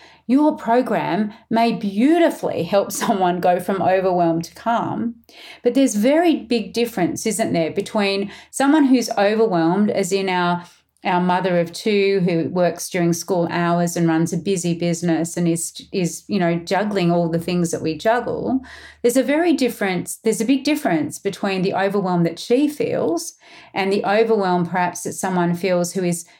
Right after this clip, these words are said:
just been promoted in a new job, or the overwhelm that someone feels in becoming a father for the first time,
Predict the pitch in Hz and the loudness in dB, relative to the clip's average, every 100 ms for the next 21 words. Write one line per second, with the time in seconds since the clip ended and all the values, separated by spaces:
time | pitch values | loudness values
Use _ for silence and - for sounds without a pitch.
0 | - 208 202 196 175 - 175 170 175 175 | -6 -6 -2 -2 -2 -2 0 0 0 -4
1 | 175 175 170 165 165 160 165 151 156 - | -6 0 2 2 0 0 -4 -4 -6 -12
2 | - - - - 196 208 196 202 208 196 | -20 -20 -8 -2 0 0 0 0 0 0
3 | 175 165 170 - 175 165 165 170 170 165 | 2 2 0 -2 0 0 0 0 0 2
4 | 165 - 170 175 170 170 185 170 170 170 | 0 -4 -2 0 0 -4 -2 0 2 0
5 | 170 165 160 165 175 170 170 170 151 - | -2 -2 -4 -2 -2 0 -2 -8 -10 -10
6 | - 147 - - - - | -10 -8 -8 -10 -8 -10